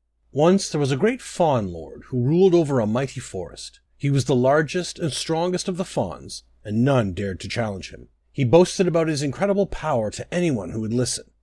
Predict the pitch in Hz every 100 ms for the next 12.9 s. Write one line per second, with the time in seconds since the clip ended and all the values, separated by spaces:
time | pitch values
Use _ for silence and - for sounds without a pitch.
0 | _ 98 120 135 135 131 147 120 - 98
1 | 90 - - - _ _ - - 151 151
2 | - 165 - 156 - 160 - 160 147 147
3 | 143 151 143 - 135 139 123 151 147 147
4 | 120 92 78 - - _ _ - 190 262
5 | 208 180 180 139 - - - 208 196 196
6 | - 180 110 87 - - 98 98 - 135
7 | 117 101 82 - 90 - - - _ _
8 | _ _ _ - 135 147 113 85 98 _
9 | - 156 180 185 175 170 147 143 131 131
10 | 151 185 185 170 151 156 156 139 135 -
11 | 156 - - 113 107 - - - 139 139
12 | 143 127 127 - 123 113 95 - -